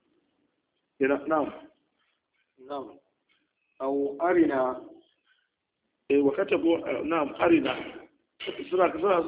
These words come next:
Speaker 1: malamai sun rubuta wannan akbarana kenan.
Speaker 2: Au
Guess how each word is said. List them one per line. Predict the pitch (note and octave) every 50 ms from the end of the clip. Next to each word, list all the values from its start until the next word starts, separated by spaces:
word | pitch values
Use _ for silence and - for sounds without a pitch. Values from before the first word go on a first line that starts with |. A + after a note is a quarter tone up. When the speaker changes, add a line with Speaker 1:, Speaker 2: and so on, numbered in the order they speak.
| - C#3
Speaker 1:
malamai | C#3+ D3 C#3+ D3+ F3 F#3 F3+
sun | G3 G3
rubuta | G3 F#3+ F#3 D#3+ C#3 C#3+ C#3 C3 B2+ B2 B2 A#2 - - - _ _ _ _ _ _ _ _ _ _ _ -
wannan | - E3 E3 D3+ C#3 C3 - -
akbarana | - C#3+ - - F3+ F3+ E3+ C#3+ D3 D#3 D3+ -
kenan. | - C3 A#2+ A#2+ A#2 - - - - _ _ _ _ _ _ _ _ _ _ _ _ _ _
Speaker 2:
Au | C#3+ C#3+ C#3+ D3 D3 C#3+ C#3 -